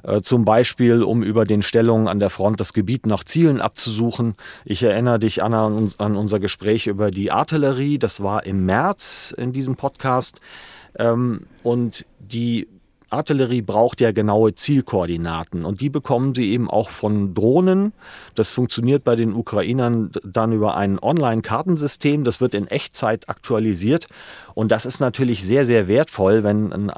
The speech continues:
modernes Artilleriegeschoss, äh, was computergesteuert ist, fünfzigtausend Euro kostet und man wie die Ukrainer nur sehr wenige davon hat, dann sind zuverlässige Zielinformationen einfach Gold wert.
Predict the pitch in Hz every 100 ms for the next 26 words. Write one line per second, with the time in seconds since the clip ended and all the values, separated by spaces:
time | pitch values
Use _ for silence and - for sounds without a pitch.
0 | - 104 110 104 123 135 - - - 98
1 | - 107 104 131 - - 113 - - -
2 | 90 90 104 101 - - 104 151 - 104
3 | - - 101 101 85 - 131 - 110 -
4 | 104 95 - 135 110 - 90 - 113 -
5 | - - - - - 117 - 107 107 107
6 | 101 104 107 104 107 90 120 110 104 92
7 | 98 95 127 117 95 95 92 92 87 107
8 | 101 92 104 101 - 127 113 107 - 98
9 | 92 - 123 98 101 95 92 - 95 101
10 | - - 101 98 95 - _ _ - 113
11 | - 78 -